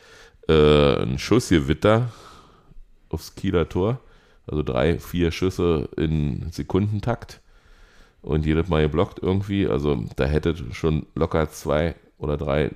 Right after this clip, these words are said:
null für uns stehen können. Und dann war Pause.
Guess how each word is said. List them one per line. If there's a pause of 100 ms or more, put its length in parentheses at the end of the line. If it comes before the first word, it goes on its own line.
(140)
null
für
uns
stehen
können. (2250)
Und
dann
war
Pause.